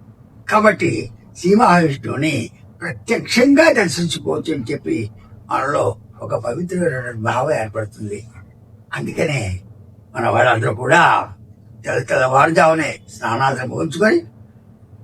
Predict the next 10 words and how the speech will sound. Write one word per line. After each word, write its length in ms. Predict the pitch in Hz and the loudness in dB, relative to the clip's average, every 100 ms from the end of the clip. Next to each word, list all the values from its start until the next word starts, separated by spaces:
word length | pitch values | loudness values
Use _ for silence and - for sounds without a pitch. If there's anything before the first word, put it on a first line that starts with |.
| - - _ | -20 -20 _
వైష్ణవ 680 | - 190 226 175 - - - | 0 4 4 4 2 0 0
సంబంధించినటువంటి 1080 | - 151 143 139 113 127 113 - 120 131 - - - 170 | 0 0 2 -2 -6 -8 -8 -8 -6 -6 -8 -12 -18 0
గుడులు, 440 | 170 147 147 - | 2 2 -4 -6
అంటే 440 | 175 - 214 180 170 | -8 -4 -4 -4 -4
మన 140 | 190 - | -8 -8
కృష్ణాలయం 540 | 175 - 120 117 120 | -8 -4 -2 0 -2
అనుకోండి, 460 | 113 110 117 120 120 | -4 -8 -10 -8 -8
వేణుగోపాల 520 | 123 113 101 - - | -8 -8 -8 -8 -8
స్వామి 220 | - 117 | -6 -6
అనుకోండి 500 | 107 - 104 107 110 | -6 -8 -10 -10 -14